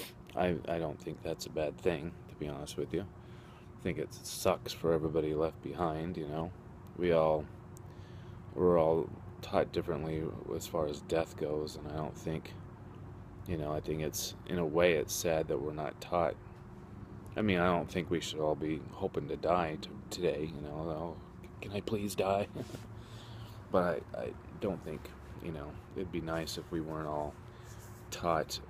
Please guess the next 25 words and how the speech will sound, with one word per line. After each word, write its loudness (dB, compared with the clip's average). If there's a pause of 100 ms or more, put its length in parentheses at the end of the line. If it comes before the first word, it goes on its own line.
fear, 4 (1600)
you -4
know, -6 (160)
that -10
we're 2
all 4
either -2
going -2
to, -4 (920)
doing 4
one 4
thing 0
or 0
doing 2
the -2
other 0
or -2
whatever 2
else. 2
It's -14
just, -6
uh, 0
a -14
little 0
bit 2